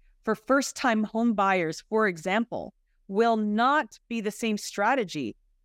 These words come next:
for a high net worth client. There are some things that are the same, but there's a whole lot that's different as well. So you need to understand that, that the evolution of a business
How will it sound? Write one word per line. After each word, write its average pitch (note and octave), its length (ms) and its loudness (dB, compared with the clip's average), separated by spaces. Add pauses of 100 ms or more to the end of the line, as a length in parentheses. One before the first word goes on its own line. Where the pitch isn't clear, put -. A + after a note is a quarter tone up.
(220)
for G3 300 0 (100)
a F#3 60 0
high A3 400 0
net G#3 260 0
worth F3+ 260 -2 (120)
client. D3 440 -4 (520)
There F#4+ 160 4
are A3 120 4
some F4+ 400 0
things G#3+ 300 -2
that F#3+ 140 0
are F3 100 0
the E3+ 80 -6
same, F3+ 540 -4 (400)
but G#3 100 -2
there's G#3+ 160 2
a A3 80 2
whole C#4+ 260 0
lot A#3+ 240 2
that's - 220 -2
different F3+ 360 -4
as D#3+ 140 -8
well. F#3 380 0 (640)
So A3 320 0
you F#3+ 260 0
need B3+ 200 4
to - 120 0
understand G3 680 -4
that, E2+ 200 -8 (580)
that F#3+ 240 2
the G3+ 180 -2
evolution A#3 640 0
of G3+ 100 -2
a F#3 60 -6
business F3+ 720 -2